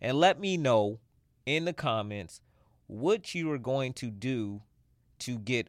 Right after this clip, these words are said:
un-, what is your thing you're going to aim at?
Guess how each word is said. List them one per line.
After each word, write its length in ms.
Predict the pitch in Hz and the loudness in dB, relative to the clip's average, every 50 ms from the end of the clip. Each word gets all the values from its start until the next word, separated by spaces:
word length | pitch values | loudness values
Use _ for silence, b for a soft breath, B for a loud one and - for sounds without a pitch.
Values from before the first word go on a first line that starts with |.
| _ | _
un-, 260 | - 104 - 110 92 - | -10 -8 -8 -8 -8 -10
what 260 | - 110 127 156 175 185 | -8 -4 0 0 2 2
is 160 | 180 147 127 | 2 2 0
your 180 | 151 147 139 | -2 -2 -2
thing 380 | 120 - 143 139 131 120 117 113 | -2 -2 -2 -2 -2 -4 -4 -4
you're 120 | 117 120 | -6 -6
going 260 | 110 104 117 113 113 110 | -4 -4 -6 -6 -6 -6
to 180 | - 113 - | -8 -10 -8
aim 260 | 104 113 101 90 82 | -8 -8 -8 -8 -10
at? 180 | 69 50 - - | -12 -12 -14 -18